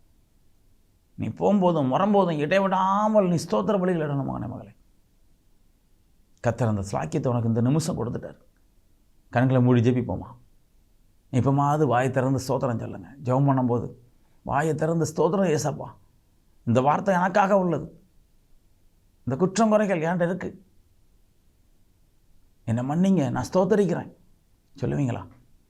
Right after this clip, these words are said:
இரக்கத்தின் ஐஸ்வர்யனே, இந்த மாலை வேளையில தொழுது கொள்ளுதலுக்கு ஒரு சாட்சியை கொடுத்துட்டீங்கப்பா, மகிமைப்படுத்துறதுக்கு அருமையான நாவை கொடுத்துருக்கீங்க, அந்த கிருபைக்காக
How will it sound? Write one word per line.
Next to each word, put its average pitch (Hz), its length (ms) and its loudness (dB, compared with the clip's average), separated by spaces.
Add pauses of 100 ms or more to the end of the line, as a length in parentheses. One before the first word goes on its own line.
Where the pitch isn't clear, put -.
(360)
இரக்கத்தின் 147 420 2
ஐஸ்வர்யனே, 151 520 0 (800)
இந்த 113 200 -4
மாலை 135 360 4
வேளையில 127 420 -2 (1600)
தொழுது 156 420 4
கொள்ளுதலுக்கு 156 480 2
ஒரு 165 220 4
சாட்சியை 139 420 0
கொடுத்துட்டீங்கப்பா, 120 640 0 (1120)
மகிமைப்படுத்துறதுக்கு 185 760 2
அருமையான 165 540 0
நாவை 160 320 0
கொடுத்துருக்கீங்க, 156 500 0
அந்த 127 180 0
கிருபைக்காக 123 600 0